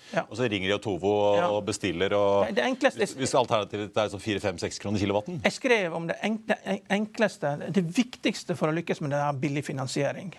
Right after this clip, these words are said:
Speaker 1: Men så klart at, eh, folk har alt for høye forventninger til hva de skal spare. Så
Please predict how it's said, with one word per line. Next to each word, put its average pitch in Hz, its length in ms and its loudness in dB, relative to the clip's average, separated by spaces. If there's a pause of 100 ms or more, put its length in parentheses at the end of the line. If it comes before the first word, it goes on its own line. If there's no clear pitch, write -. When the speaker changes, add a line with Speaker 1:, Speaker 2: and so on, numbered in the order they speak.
Speaker 1:
Men 190 160 2
så 202 100 0
klart 190 300 0
at, 185 160 -2
eh, - 80 -4
folk - 240 -2
har - 160 0
alt - 80 -6
for 175 160 0
høye 151 80 -6
forventninger 156 560 -4
til 151 80 -4
hva 160 100 4
de 139 60 -8
skal - 160 -10
spare. - 320 -2
Så 180 220 2